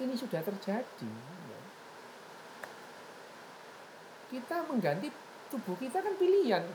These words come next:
Ini kaki saya nggak bagus deh, ini saya ka-, ganti aja pakai protese, no, gerakannya lebih bagus, ya, nggak, nggak cantengan juga gitu ya.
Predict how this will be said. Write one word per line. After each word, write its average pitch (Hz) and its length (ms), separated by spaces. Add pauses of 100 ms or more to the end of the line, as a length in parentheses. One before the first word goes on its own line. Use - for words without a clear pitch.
(320)
Ini 302 160
kaki 254 220
saya 339 240
nggak 190 160
bagus 147 220
deh, 381 100
ini 294 240
saya 262 240
ka-, 311 240
ganti 190 240
aja 220 160
pakai 269 240
protese, 220 400
no, 165 180
gerakannya 151 380
lebih 165 180
bagus, 127 380 (640)
ya, 175 160 (420)
nggak, 151 240 (360)
nggak 151 200
cantengan 170 460
juga 339 560
gitu 117 240
ya. 110 160